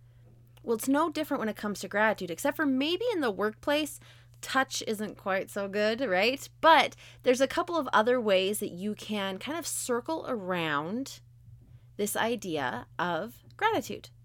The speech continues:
especially in leadership, because most people will leave because they say they don't feel appreciation. But you've also heard the studies that most people will leave because it's not necessarily the work, it's the people they work for.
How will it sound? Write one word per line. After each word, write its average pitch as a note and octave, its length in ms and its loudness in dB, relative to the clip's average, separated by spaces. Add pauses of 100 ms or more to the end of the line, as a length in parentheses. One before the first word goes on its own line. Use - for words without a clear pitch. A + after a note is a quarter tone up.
(320)
especially C4 760 0
in G#3+ 340 -4
leadership, G3+ 540 -4
because G#3+ 340 0 (380)
most D4 400 4
people C#4 320 0
will G3+ 160 -2
leave A3 500 -4
because G3+ 300 -6
they G3 100 -6
say G#3+ 220 -2
they G3+ 100 -2
don't F#3+ 180 -4
feel G3+ 120 -4
appreciation. F#3+ 760 -4 (520)
But E4+ 280 8
you've A3+ 180 -4
also C#4+ 280 0
heard A3+ 220 -4
the G3+ 60 -6
studies G3 480 -4
that - 180 -2
most G#3 240 -6
people G#3+ 180 -4
will F#3+ 80 -4
leave F#3+ 220 -8
because F#3 380 -6
it's - 200 -14
not G#3+ 220 -4
necessarily C4+ 340 -4
the F3+ 160 -4
work, B3 540 0 (480)
it's G#3 160 -2
the F#3 80 -8
people F#3+ 320 -6
they F3+ 160 -4
work E3 260 -8
for. - 520 -6